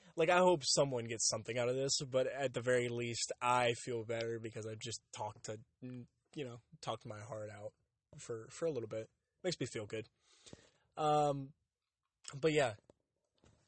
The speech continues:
Also, um, I'd appreciate it if you, uh,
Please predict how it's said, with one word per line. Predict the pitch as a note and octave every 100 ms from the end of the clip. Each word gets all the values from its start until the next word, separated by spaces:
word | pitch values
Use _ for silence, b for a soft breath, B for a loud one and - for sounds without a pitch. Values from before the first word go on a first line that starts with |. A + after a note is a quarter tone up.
| _ _ - -
Also, | E3+ F3+ G3 E3+ D3
um, | C#3 C3 A#2+ A2+ G#2+ B B B B _ _ - _ _ _ _ -
I'd |
appreciate | E3 A3 - G3+
it | E3+ D3
if | B2
you, | C#3+ C3+ C3
uh, | B2+ A#2 A2+